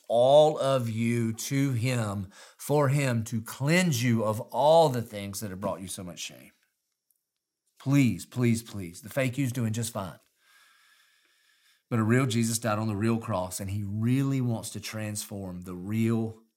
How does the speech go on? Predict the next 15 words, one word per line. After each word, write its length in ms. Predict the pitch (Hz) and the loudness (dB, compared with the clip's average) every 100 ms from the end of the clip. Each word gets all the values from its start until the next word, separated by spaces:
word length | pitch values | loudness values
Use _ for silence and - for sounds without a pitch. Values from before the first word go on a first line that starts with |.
| _ | _
you. 400 | - 98 113 98 | -10 -2 0 0
And 120 | 90 101 | -6 -8
so 100 | 117 | -6
the 60 | |
woman 280 | 110 123 113 | 0 0 0
said 240 | 104 127 110 | -2 -2 -2
to 40 | |
him, 200 | 113 107 | -2 -2
"Sir, 240 | - 135 | -2 0
I 80 | 117 | 0
perceive 460 | 117 104 151 165 104 | -2 -4 -2 -2 -2
that 120 | 107 | -4
you're 120 | 123 | -6
a 40 | 98 | -2
prophet. 440 | 147 156 - - | 0 0 -2 -12